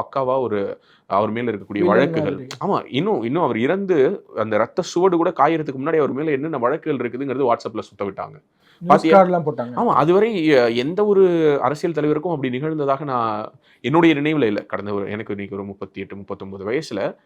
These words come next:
Speaker 1: ஒரு குறைஞ்சது ஒரு இருபத்தஞ்சு வருஷத்துல நம்ம பார்த்த இந்த சமூக அரசியல் சூழல்கள்ல நான் நினைவுபடுத்தி பார்க்கும் பொழுது, எத்தனையோ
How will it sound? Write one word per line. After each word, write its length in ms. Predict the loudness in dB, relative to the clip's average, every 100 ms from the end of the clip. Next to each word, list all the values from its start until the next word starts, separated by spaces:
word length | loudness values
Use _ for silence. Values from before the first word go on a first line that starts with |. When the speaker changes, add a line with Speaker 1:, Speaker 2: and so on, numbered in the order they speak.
| _ _
Speaker 1:
ஒரு 300 | -4 -4 -4 _ 0
குறைஞ்சது 320 | 0 2 2
ஒரு 120 | 2
இருபத்தஞ்சு 480 | 2 0 -2 -2 -2
வருஷத்துல 560 | -2 -6 -6 -4 -6 -8
நம்ம 220 | -6 -4 -2
பார்த்த 340 | -4 -4 -6
இந்த 140 | -6
சமூக 640 | -6 -6 -8 -6 -4 -6 -8 _ _ _
அரசியல் 460 | 2 2 0 -4 -4
சூழல்கள்ல 520 | -2 -2 0 -2 -2 0
நான் 160 | 0
நினைவுபடுத்தி 460 | 0 -4 -4 -6 -6
பார்க்கும் 320 | -6 -6 -8
பொழுது, 180 | -6 -4
எத்தனையோ 540 | -4 -4 -2 -2 -4